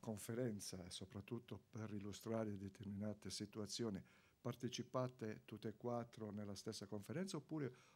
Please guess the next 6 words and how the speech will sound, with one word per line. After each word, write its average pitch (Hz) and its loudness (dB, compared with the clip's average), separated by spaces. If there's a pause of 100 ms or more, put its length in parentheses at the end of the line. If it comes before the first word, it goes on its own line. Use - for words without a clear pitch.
ognuno 131 4
ha 107 0
i 101 -4
propri 113 0
canali? 110 -2 (420)
Naturalmente, 113 0